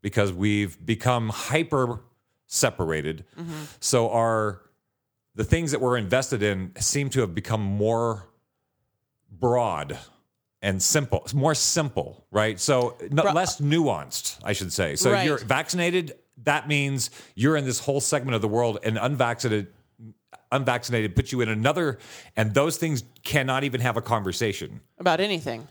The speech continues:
Speaker 1: Even though there are people who are vaccinated, they don't give a
Speaker 2: Right.
Speaker 1: shit, and there's unvaccinated people who don't, it's not a thing for them, but that's the story.
Speaker 2: It's like the difference between, like,
Speaker 1: Yeah.
Speaker 2: football fans and baseball fans versus Cat versus Grizz fans.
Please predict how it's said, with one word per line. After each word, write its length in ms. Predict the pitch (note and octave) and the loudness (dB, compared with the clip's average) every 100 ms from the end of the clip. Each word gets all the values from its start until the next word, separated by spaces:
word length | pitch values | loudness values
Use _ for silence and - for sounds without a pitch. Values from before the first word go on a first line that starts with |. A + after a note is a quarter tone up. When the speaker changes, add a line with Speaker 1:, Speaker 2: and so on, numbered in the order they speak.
| _ D3+ | _ 0
Speaker 1:
Even 220 | D3 C3+ | 0 2
though 120 | C3 | 2
there 120 | A#2+ | 2
are 40 | A#2 | 0
people 260 | A#2+ G#2+ | -2 -2
who 80 | F2+ | -2
are 100 | E2 | 0
vaccinated, 560 | F#2 G#2 - G#2 G#2 F#2+ | 0 -2 -2 -2 -2 -2
they 60 | |
don't 100 | D2 E3 | -2 -2
give 80 | D#3+ | -2
a 40 | |
Speaker 2:
Right. 80 | A2+ | -2
Speaker 1:
shit, 320 | - G#2+ G#2 | -2 -2 -2
and 80 | D#2+ | -6
there's 220 | D2 C#2+ - | -8 -10 -8
unvaccinated 640 | D2+ F#2+ G2 F#2+ G#2 G2 | -6 -2 -4 -4 -6 -4
people 160 | G#2+ F#2+ | -4 -2
who 60 | G2 | -2
don't, 180 | G2+ D#2 E2+ F2+ F2 | -4 -6 -8 -8 -6
it's 200 | F#2+ - | -4 0
not 140 | G#2 | 0
a 40 | |
thing 280 | F#2+ G#2+ A2 | 0 -2 -2
for 100 | B2 | 0
them, 260 | A#2+ B2 A#2 - | 0 0 -4 -2
but 300 | G#2+ - - | -2 -2 -2
that's 220 | A#2 - | 0 0
the 140 | A#2+ | -2
story. 580 | - - F3 B2 E2 A#2 - - | -2 0 0 -2 -2 -8 -12 -6
Speaker 2:
It's 120 | - | -2
like 120 | B3 | 0
the 80 | A3+ | 0
difference 360 | G#3 G3+ G3+ - | -2 -2 -4 -4
between, 360 | F#3 G3 F#3 | -4 -2 -2
like, 240 | F3 E3 D#3+ | 0 0 0
Speaker 1:
Yeah. 100 | - - _ _ | -4 -10 _ _
Speaker 2:
football 460 | - A3+ - G#3+ | 0 2 4 0
fans 360 | A3 G#3+ G3+ G3 | 2 0 0 0
and 160 | F3+ E3+ | 0 2
baseball 420 | G#3 G#3+ E3+ D#3+ | 0 2 0 2
fans 680 | C3+ D#3+ C#3+ D3 D#3 - - _ _ | 0 0 0 -2 -4 -6 -8 _ _
versus 680 | E3 E3+ D#3 D#3+ D#3 D3 - _ _ _ | 0 0 2 0 0 -2 -8 _ _ _
Cat 380 | - F3+ F3+ - | 0 2 2 0
versus 300 | E3 D3 C#3 | -4 -6 -6
Grizz 280 | E3+ E3+ - | -2 0 0
fans. 580 | D3 A#2+ G#2 G#2 - | -2 -2 -4 -8 -8